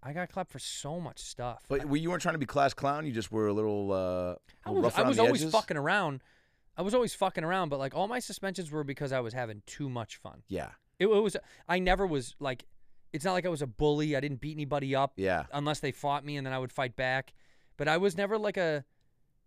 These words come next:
Speaker 1: I was never a jerk that was like, he did this thing on purpose to X, Y, Z. I was fucking having fun, and I got caught having fun a
Speaker 2: You were a
Speaker 1: lot.
Speaker 2: goofball.
Speaker 1: Yeah, smoking,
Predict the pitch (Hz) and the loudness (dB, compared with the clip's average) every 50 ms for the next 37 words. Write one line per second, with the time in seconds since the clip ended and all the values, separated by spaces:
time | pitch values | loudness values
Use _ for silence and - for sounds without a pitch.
0 | _ - 139 156 180 196 185 226 208 214 220 202 156 120 - 143 151 165 160 151 | _ -4 0 0 0 2 0 0 2 2 0 0 0 -4 -4 -2 0 0 2 0
1 | - - 139 131 135 117 - 139 123 117 - - 151 117 - 156 151 139 147 139 | 0 0 -2 -4 -4 -6 -4 -4 -4 -6 -6 -10 -10 -4 -4 -4 -2 0 -2 -2
2 | - - - - 143 135 131 127 123 117 - 139 131 123 135 127 - - 135 120 | -2 -4 -4 -4 -6 -4 -4 -6 -6 -6 -4 -4 -4 -4 -4 -6 -8 -6 -6 -6
3 | 123 123 - - 127 123 117 117 110 107 117 123 117 110 104 101 _ _ - _ | -6 -6 -6 -6 -4 -4 -4 -4 -4 -4 -4 -4 -4 -4 -6 -10 _ _ -20 _
4 | _ _ _ _ _ _ _ - 151 170 208 226 240 - - - - 208 196 - | _ _ _ _ _ _ _ -2 0 0 2 2 0 -2 -4 -4 2 2 2 2
5 | - 190 175 170 175 160 151 135 - - - 147 120 107 113 120 120 120 117 117 | 2 -2 0 0 0 -2 -2 -6 -6 -4 -4 -4 -4 -4 -4 -4 -2 -2 -2 -4
6 | - - 135 120 113 117 113 113 110 101 - 120 117 110 104 180 185 151 175 226 | -4 -2 -4 -2 -2 -2 -4 -4 -6 -10 -8 -8 -6 -2 2 2 2 2 2 0
7 | 202 - - 123 92 76 - - - - - - - - - - - 302 302 - | 2 6 8 8 8 8 2 -4 -12 -16 -20 -20 -20 -20 -16 -6 0 2 4 4
8 | 147 123 - - - - - 151 147 147 143 - - 156 147 147 147 147 147 | 4 2 0 -4 -8 -6 -2 0 2 2 2 0 -2 -4 -2 -2 -4 -6 -8